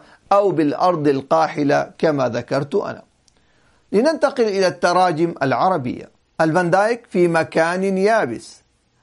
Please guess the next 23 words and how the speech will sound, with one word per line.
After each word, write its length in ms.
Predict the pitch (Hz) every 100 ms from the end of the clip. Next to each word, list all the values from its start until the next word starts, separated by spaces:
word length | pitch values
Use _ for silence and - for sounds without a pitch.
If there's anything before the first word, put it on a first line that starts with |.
| _
الكاثوليكية: 1000 | 143 135 165 175 170 - 202 208 226 - _ _
"في 280 | - 160
قفر"، 540 | 170 220 226 - 120 - _ _ _ _ -
المشتركة: 920 | 160 165 151 - 185 185 - 196 208 -
"في 520 | - 175 165 160 -
أرض 540 | 170 226 202 196 185 156
قاحلة"، 540 | 170 165 156 151 139 110
والأخبار 640 | 127 135 139 147 156 156
السارة 720 | 151 - 165 160 160 151 -
أيضًا: 440 | 160 226 202 202 175
"في 300 | - 175 -
أرض 240 | 175 151
قاحلة"، 760 | 156 147 160 156 151 151 151 147 - - -
الحياة 440 | 147 - 156 170
والشريف 600 | 156 147 - 147 156 156 143
يقولون: 500 | 143 156 147 151 147
"في 80 |
الصحراء". 600 | 143 - - - 127 - _ _ _ -
ما 60 | 453
الفرق 360 | - 269 -
بين 300 | 214 185 175
هذه 340 | 156 147 139 135
العبارات؟ 520 | 117 120 120 117